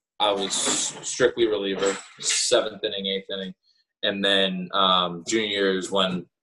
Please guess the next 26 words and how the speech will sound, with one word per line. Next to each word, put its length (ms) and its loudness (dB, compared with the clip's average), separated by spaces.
Corbs 320 6
had 180 4
me 180 0
start 380 6
on 120 2
Saturdays 520 2
for 100 -12
the 80 -14
first 280 -4
five 220 0
weeks. 300 -4
And 280 6
it 40 8
was 180 6
kinda 300 6
like 240 6
a – 360 2
I 160 6
just – 420 4
I 80 2
didn't 200 0
really 280 2
wanna 200 2
start 380 2
per 100 0
se. 340 2